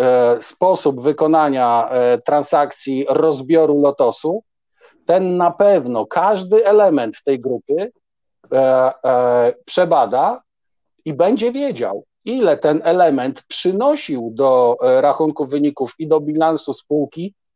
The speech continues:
zysku, straty i wartości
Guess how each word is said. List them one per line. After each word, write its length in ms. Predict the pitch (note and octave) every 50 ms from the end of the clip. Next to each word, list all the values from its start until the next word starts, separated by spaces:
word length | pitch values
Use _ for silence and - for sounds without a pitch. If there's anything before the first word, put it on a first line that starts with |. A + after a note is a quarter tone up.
| _
zysku, 680 | - B2+ A#2 E3 F3 D#3 - - - D#3 D#3+ E3+ - - _ _ _
straty 680 | - - - - F3 F3 E3 C#3+ D3 - D#3 D#3+ D#3+ D#3+ _ _ _
i 120 | E3 E3 C#3+
wartości 880 | E3 E3+ - - - - F3 D#3+ C#3 - - - - D#3 F3 G3+ -